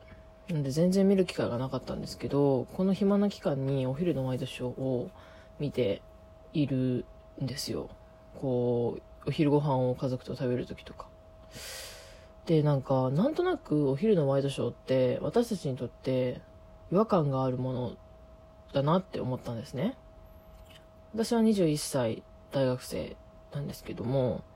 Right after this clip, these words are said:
私の妹が四個下で、えー、十七歳ですね、今。十七歳の高校生なんですけども、その妹と話すことも多くて、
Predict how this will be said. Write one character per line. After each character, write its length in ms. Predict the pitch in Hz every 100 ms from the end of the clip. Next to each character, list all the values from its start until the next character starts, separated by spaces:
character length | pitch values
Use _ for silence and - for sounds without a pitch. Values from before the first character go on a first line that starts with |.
| - - - - -
私 360 | 180 180 -
の 100 | 220
妹 400 | 214 208 208 202
が 100 | 151
四 160 | 131 156
個 140 | -
下 240 | 160 - 156
で、 400 | - 131 117 -
え 40 | 165 135
ー、 60 | 120
十 180 | - 151
七 220 | 147 185
歳 200 | - -
で 60 | -
す 80 |
ね、 120 | 135 117
今。 200 | 107 - - - 165
十 120 | 135
七 240 | 135 151
歳 260 | 143 135 123
の 60 |
高 200 | 117 135
校 160 | 131 139
生 120 | -
な 60 | -
ん 80 | -
で 80 |
す 80 | -
け 60 | -
ど 120 | -
も、 260 | 185 - - - - - -
そ 120 | -
の 60 | 190
妹 340 | 214 233 240
と 160 | 226 190
話 280 | 156 147
す 420 | - 131 120 - -
こ 100 | -
と 140 | - 139
も 200 | 131 139
多 40 |
く 200 | - - - - -
て、 320 | 139 123 92